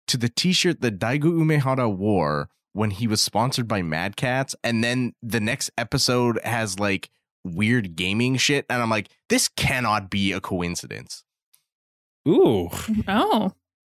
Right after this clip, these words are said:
Speaker 3: Well, look at that. David uncovering the next layer. They're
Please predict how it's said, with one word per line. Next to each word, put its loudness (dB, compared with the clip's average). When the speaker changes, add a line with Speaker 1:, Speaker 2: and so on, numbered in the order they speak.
Speaker 3:
Well, 0
look 0
at -6
that. -2
David 0
uncovering 2
the 4
next 2
layer. 0
They're -2